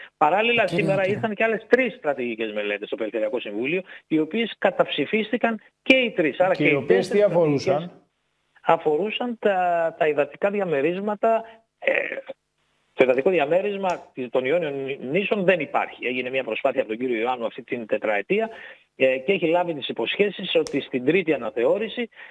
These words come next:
Speaker 1: ε, των σχεδίων διαχείρισης των υδατικών διαμερισμάτων θα είναι μέσα και το υδατικό διαμέρισμα των Ιόνιων νήσων. Σήμερα, λοιπόν, ήρθαν οι τρεις στρατηγικές μελέτες,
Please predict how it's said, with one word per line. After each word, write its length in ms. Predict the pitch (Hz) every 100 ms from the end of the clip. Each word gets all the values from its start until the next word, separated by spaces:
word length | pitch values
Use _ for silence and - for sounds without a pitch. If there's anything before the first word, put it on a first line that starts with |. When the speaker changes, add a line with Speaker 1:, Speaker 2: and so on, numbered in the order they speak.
| -
Speaker 1:
ε, 300 | - 139 127
των 200 | 113 135
σχεδίων 420 | - 123 127 170 139
διαχείρισης 720 | 127 - 160 143 - 117 -
των 200 | 120 117
υδατικών 400 | 113 110 113 160
διαμερισμάτων 600 | 135 117 127 208 214 196
θα 100 | 175
είναι 160 | 196 156
μέσα 240 | 180 185
και 100 | 175
το 100 | 151
υδατικό 320 | 127 120 131
διαμέρισμα 460 | 170 139 175 175 170
των 120 | 151
Ιόνιων 320 | 151 160 156
νήσων. 300 | 151 123 113
Σήμερα, 320 | - 220 202
λοιπόν, 240 | 143 165 185
ήρθαν 260 | 175 160
οι 60 | 139
τρεις 260 | - 160 156
στρατηγικές 540 | 127 120 113 120 143
μελέτες, 500 | 110 131 214 254